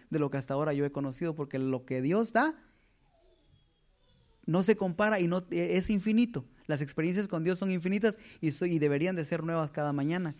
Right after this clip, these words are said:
como su misericordia lo es para nosotros. Así que yo aquí ya para terminar le quiero decir a los jóvenes, jóvenes, el Señor ha puesto un,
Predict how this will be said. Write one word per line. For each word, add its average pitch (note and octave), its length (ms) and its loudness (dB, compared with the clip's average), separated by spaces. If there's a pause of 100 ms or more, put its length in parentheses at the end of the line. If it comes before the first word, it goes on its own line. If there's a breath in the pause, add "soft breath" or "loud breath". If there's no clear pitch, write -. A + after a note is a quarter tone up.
(120 soft breath)
como C3+ 240 -2
su C3 140 -6
misericordia C3 640 -4
lo C3+ 60 -2
es C3 80 -4
para C3 180 -2
nosotros. C#3+ 540 -6 (460 soft breath)
Así D#3+ 200 2
que G3+ 140 8
yo G#3 80 10
aquí G3+ 240 4
ya G3+ 160 10
para F#3+ 180 6
terminar E3+ 440 4
le E3+ 120 2
quiero E3+ 200 2
decir E3 160 2
a D#3+ 40 6
los D3+ 120 4
jóvenes, D3+ 440 4 (920 soft breath)
jóvenes, F#3+ 440 6
el D3 120 4
Señor D#3+ 520 4 (120)
ha D3+ 160 0
puesto F#3 320 4
un, F3+ 600 0